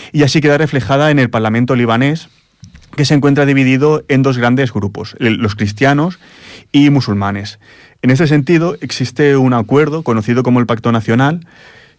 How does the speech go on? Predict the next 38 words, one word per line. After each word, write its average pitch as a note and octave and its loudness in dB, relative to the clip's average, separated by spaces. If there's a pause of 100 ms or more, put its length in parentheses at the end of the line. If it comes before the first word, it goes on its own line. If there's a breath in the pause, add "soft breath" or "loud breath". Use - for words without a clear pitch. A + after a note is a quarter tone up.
(160 loud breath)
entre - 0
los G#2+ 2
diversos A2+ 2
líderes A#2 2
políticos A2+ -2
y - -4
religiosos, C3 -2
¿no? C#3+ -4 (280 loud breath)
Según B2 2
el C#3 2
cual D#3+ 0
el B2+ 2
presidente B2+ 0
del C3+ 2
Líbano A2+ -2
debe C3 2
ser A#2+ 0
un B2+ 0
cristiano B2 0
maronita, C3 0 (400)
el C3+ 2
primer C3 4
ministro D3 0 (120)
debe C3 0
ser A#2+ 2
un A#2+ 0
sunita E3 -2 (360 loud breath)
y D3 0
el C#3 4
presidente C3+ 0
del C#3+ 4
parlamento, C#3+ 0 (280)
del B2+ 0
parlamento C3+ 0
debe B2+ 2
ser D3+ 0
un B2 2
chií. G2 -6